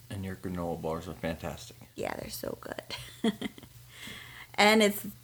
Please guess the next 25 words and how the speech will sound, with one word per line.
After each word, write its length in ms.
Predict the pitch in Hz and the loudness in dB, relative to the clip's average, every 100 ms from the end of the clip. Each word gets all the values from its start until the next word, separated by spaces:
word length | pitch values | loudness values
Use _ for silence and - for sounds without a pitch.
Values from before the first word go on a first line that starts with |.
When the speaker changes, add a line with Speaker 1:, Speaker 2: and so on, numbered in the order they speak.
| - | -4
Speaker 2:
we 120 | 202 190 | 4 8
haven't 240 | 180 185 | 8 8
had 200 | 214 214 | 8 8
the 80 | 226 | 8
pumpkin 380 | 294 285 254 208 | 8 10 10 8
ones 220 | 196 190 | 8 8
in 80 | 185 | 8
a 80 | |
long 180 | 180 170 | 8 6
time, 380 | 180 175 165 170 | 6 6 6 4
so 140 | 170 | 4
I'm 220 | 165 170 180 | 4 4 2
looking 260 | 185 185 | 2 2
forward 380 | 202 180 175 175 | 4 6 8 6
to, 400 | 175 175 170 165 | 6 6 6 6
to 240 | 196 - 196 | 2 0 2
making 300 | 185 180 180 | 4 6 4
them 140 | 175 | 4
now 120 | 180 170 | 6 6
that 100 | 160 | 6
we're 100 | 170 | 4
coming 260 | 180 165 | 0 -2
into 160 | 165 175 | 0 2
that 200 | - - | 0 0
season. 460 | - - - 214 | -4 -2 -2 -4